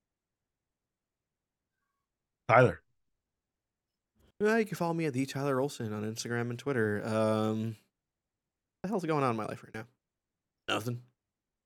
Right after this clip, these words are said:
Speaker 2: Uh, I wanna play Diablo every second I'm not playing Diablo, so, um, that's really what's going on.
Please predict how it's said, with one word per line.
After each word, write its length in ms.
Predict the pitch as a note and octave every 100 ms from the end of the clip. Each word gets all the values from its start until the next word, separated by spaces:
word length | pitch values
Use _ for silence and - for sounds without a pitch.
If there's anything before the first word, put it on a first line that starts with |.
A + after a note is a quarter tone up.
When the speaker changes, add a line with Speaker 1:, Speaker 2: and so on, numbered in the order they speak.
| _ _ _ _ G2+ -
Speaker 2:
Uh, 360 | G#2 G#2+ G#2+ - -
I 200 | A2 A2+ G#2+ _ _
wanna 180 | A2 G#2+
play 120 | A#2
Diablo 400 | G#2 G2 A2 G#2+
every 240 | F2+ G2 G#2+
second 260 | A2 G2+
I'm 80 | F#2
not 180 | G2 -
playing 160 | A2+ A2
Diablo, 420 | E2 G#2 F2+ F2+
so, 300 | - A2+ A#2+ _ _ _ _ _ _ _ _ _
um, 340 | - - - - _ _ _ _
that's 260 | D3 - -
really 240 | F#2+ G#2
what's 140 | G#2+
going 240 | - F2 -
on. 180 | -